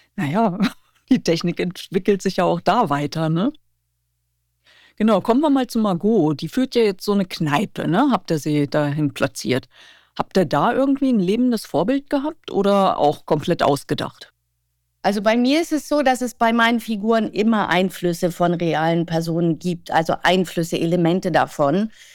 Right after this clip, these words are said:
Speaker 2: Und, äh, und sie werden natürlich dann aber weiterentwickelt oder erfunden und er-, übernehmen dann Elemente. Also bei Margot ist es schon so, dass es ein kleines bisschen ich bin,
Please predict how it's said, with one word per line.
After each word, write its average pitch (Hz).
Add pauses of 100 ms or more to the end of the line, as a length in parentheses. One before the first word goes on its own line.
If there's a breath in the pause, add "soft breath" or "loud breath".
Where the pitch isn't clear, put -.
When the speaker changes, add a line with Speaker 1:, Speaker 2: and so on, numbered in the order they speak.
(360 loud breath)
Speaker 2:
Und, 202
äh, 190
und -
sie 185
werden 196
natürlich 190
dann 185
aber 175
weiterentwickelt 190
oder 180
erfunden 220
und 185
er-, 170
übernehmen 190
dann 185
Elemente. 175
Also 185
bei 202
Margot 214
ist 233
es 220
schon 262
so, 254
dass 226
es 220
ein 208
kleines 311
bisschen 277
ich -
bin, 285